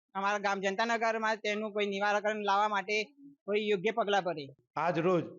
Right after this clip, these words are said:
Speaker 2: અ, ધનસુરામાં અતિશય વરસાદ પડવાના કારણે નીચાણવાળા વિસ્તાર જનતાનગરમાં ત્રણ થી ચાર ફૂટ પાણી ભરાયા છે. હું મારી પ્રાથમિક શાળામાં વરસાદ આવવાથી જોવા આવ્યો, તો મારી શાળામાં પણ બે થી અઢી ફૂટ પાણી ભરાયું,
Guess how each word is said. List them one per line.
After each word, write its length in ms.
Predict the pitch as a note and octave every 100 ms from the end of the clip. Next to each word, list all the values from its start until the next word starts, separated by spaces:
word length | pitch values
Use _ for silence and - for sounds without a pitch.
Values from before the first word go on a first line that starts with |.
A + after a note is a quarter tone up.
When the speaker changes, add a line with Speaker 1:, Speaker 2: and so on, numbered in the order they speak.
| - _ _ _ _ _ E3
Speaker 2:
અ, 140 | D3
ધનસુરામાં 800 | A#2+ D#3 D#3 C3+ G3 D3+ C3+ C3+
અતિશય 640 | - - D3+ D3+ F#3 F3
વરસાદ 400 | E3+ D#3+ F3+ E3+
પડવાના 320 | F3 E3 E3+
કારણે 520 | E3 D#3 E3 F3+ D#3 A#2+
નીચાણવાળા 520 | C#3+ F#3 F3 F3 F3
વિસ્તાર 360 | E3+ E3 F3
જનતાનગરમાં 800 | C#3+ D#3 E3 F3 F3 F3 F3 D3+ - _ _ _
ત્રણ 220 | E3 E3+
થી 120 | F#3
ચાર 260 | F3+ F3 E3
ફૂટ 160 | E3+ D#3
પાણી 220 | D#3+ E3
ભરાયા 420 | D#3 D#3 F3+ F#3+
છે. 320 | C#3 D3+ B2 - _ _
હું 200 | C#3 D#3+
મારી 180 | E3 D#3+
પ્રાથમિક 400 | E3 E3 D#3 F#3
શાળામાં 440 | - F3 E3+ E3+ D#3+
વરસાદ 340 | D#3 F3 F3
આવવાથી 360 | F3 E3+ E3+ E3+
જોવા 300 | D#3+ D#3+ E3+
આવ્યો, 340 | E3+ G3 E3+ D#3+ _ -
તો 80 | F3+
મારી 220 | D#3+ F3
શાળામાં 460 | F3 E3 E3+ F3
પણ 180 | E3+ E3
બે 140 | D#3 D#3
થી 140 | E3+
અઢી 180 | E3 D#3
ફૂટ 200 | D3+ D#3+
પાણી 220 | D#3+ E3
ભરાયું, 440 | D#3+ F3 G3 E3+